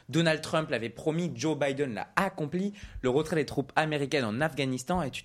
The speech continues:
une, était une priorité pour Washington. Il faut savoir que la guerre en Afghanistan est avant tout une question d'histoire. En dix-neuf cent soixante-dix-neuf, l'U R S S intervient militairement dans la région pour, selon eux, préserver le calme dans cette même région.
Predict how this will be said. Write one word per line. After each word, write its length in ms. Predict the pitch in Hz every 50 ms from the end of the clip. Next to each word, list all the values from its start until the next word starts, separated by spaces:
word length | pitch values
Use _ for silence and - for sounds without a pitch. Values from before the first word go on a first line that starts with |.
| - -
une, 140 | 123 110 98 - - - -
était 220 | 139 135 - 180
une 240 | 175 - 110 104 98
priorité 520 | - - 180 175 147 131 127 120 135 131
pour 200 | 127 120 101 87
Washington. 520 | 120 143 147 - - 104 101 107 113 - - 107 - - _ _ _ - - - - - - - _
Il 120 | - 139
faut 100 | - 151
savoir 300 | 139 - 147 143 165 160
que 80 | - -
la 100 | 104 104
guerre 260 | 104 101 165 160 143
en 120 | 120 113 117
Afghanistan 580 | 117 117 123 117 113 107 - - - 170 180 -
est 160 | 117 - -
avant 220 | 127 113 117 117
tout 140 | 110 - 170
une 100 | 139 110
question 320 | - 127 113 - - 127
d'histoire. 800 | 117 110 95 127 120 - - - 113 107 98 92 87 - - - - - - - - - - -
En 160 | 135 135 127
dix-neuf 340 | 120 110 151 151 143 139 127
cent 120 | - 180
soixante-dix-neuf, 680 | 160 - 143 - 131 113 107 101 101 87 139 170 156 -
l'U 180 | 127 120 123 127
R 140 | 123 113
S 200 | 113 117 110 -
S 180 | 196 190 - -
intervient 380 | - 117 113 - 117 107 110 98
militairement 640 | 101 113 143 156 135 123 - - 131 127 143 135 120
dans 100 | 104 95
la 80 | 101
région 400 | 98 101 120 123 117 123 175 190 196 - - - - - - -
pour, 220 | - 131 120 -
selon 300 | - - 202 156 143 143 -
eux, 120 | 156 165 180
préserver 540 | - - - 180 147 123 151 139 135 170
le 100 | 147 110
calme 300 | 98 - 131 127 147 160
dans 80 | 135 113
cette 300 | - - 165 156 - -
même 180 | 127 135 135 120
région. 400 | 110 113 104 104 101 98 95